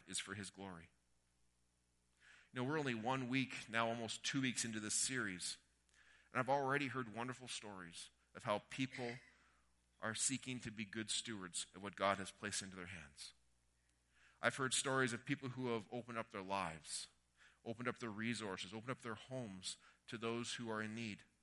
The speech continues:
And there have been times of struggle. I'm not gonna lie to you and tell you that when we're being good stewards, it's always gonna be easy. It is a challenge.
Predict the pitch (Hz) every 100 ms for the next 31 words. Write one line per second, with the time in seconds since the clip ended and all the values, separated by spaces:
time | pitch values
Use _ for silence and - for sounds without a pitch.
0 | _ _ _ _ _ _ _ _ - 127
1 | 135 139 147 131 151 147 156 - 98 92
2 | 123 147 _ _ - - _ - 135 135
3 | 123 107 101 107 127 117 107 113 110 107
4 | 101 - 95 107 107 101 110 104 101 -
5 | 110 107 92 101 98 104 107 101 95 92
6 | 90 87 107 131 _ _ _ _ _ _
7 | _ _ _ - 120 117 - - 190 175
8 | 143 - -